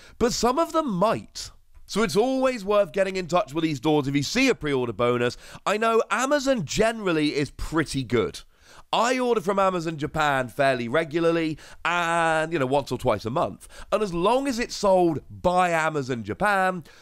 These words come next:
they will ship it to the U K, and it's generally pretty easy. I'm not saying you should. I'm not giving you advice. I'm telling you my experience. But I am saying it might be worth looking into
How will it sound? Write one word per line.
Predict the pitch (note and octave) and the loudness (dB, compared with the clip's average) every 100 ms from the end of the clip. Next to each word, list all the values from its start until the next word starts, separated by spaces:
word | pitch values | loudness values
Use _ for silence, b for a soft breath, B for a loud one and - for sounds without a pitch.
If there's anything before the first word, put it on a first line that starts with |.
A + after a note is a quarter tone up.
| B | B
they | B2+ A3 | 0 0
will | G#3 F#3+ | 0 -2
ship | - G3+ F3 | 0 -2 -2
it | D3+ | -6
to | D#3+ | -2
the | C#3+ | -2
U | C3 A#2 | -2 -2
K, | F#2+ F3+ E3+ D#3 D3+ B B _ | 0 2 2 0 -2 B B _
and | D3+ D#3 | -4 -2
it's | D3 A2 | -6 -6
generally | D#3+ D#3 C#3+ C3 A#2+ | 0 0 0 -4 -2
pretty | B2+ A2+ | -2 -2
easy. | A#2 E3 D#3+ C3+ | 0 0 0 0
I'm | A#2+ D3 | 0 0
not | E3 - | 0 0
saying | E3 D3 | -2 -2
you | C3 A#2+ | -4 -2
should. | D#3+ F#3+ | 0 2
I'm | E3+ C#3+ | 2 0
not | D3 C3 | -4 -2
giving | C3+ B2+ | -4 -2
you | B2 | -2
advice. | G2+ D#3 D3+ C3 | 0 0 0 -4
I'm | B2 | -4
telling | C3 B2 | -4 -4
you | A#2+ | -6
my | A#2 G#2+ | -4 -4
experience. | F#2 - G3 G#3+ F3 E3 D#3+ C3+ - B B B A2+ | -6 -6 -2 0 2 0 0 -4 -12 B B B -4
But | G3+ G3 | -2 0
I | G#3 G3+ | 0 2
am | G3+ A#3 B3+ A#3+ | 0 0 -2 -4
saying | - B3+ G#3+ D#3+ D#3+ D#3+ B B - | -2 0 0 0 -2 -6 B B -2
it | F#3 E3+ | -2 -2
might | E3+ E3+ F#3+ A3 - | -6 0 0 0 -4
be | G3 F#3+ | -6 -4
worth | E3 E3+ D#3+ C3+ | 2 4 4 2
looking | D3 C#3+ B2+ C3 | -2 0 -2 0
into | A#3+ D4 E3 A2+ G#2 C#3+ C4 | 0 -2 -2 0 2 0 -2